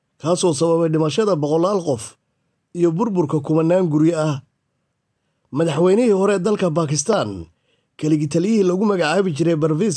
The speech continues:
Musharraf, ayaa ku geeriyooday dalka Imaaraadka Carabta.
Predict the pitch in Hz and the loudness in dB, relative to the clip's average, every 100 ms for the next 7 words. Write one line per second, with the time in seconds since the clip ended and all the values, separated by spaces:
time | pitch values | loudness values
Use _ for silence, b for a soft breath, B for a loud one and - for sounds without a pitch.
0 | 160 147 208 175 147 190 190 208 190 175 | -2 -2 -2 -2 0 0 0 -2 0 2
1 | 139 135 123 117 104 92 _ _ _ _ | 2 0 0 -2 -6 -10 _ _ _ _
2 | _ - 127 190 202 175 160 165 185 151 | _ -14 -2 0 0 0 2 2 0 -2
3 | 156 139 160 143 165 156 | -4 -2 -2 -2 -4 -4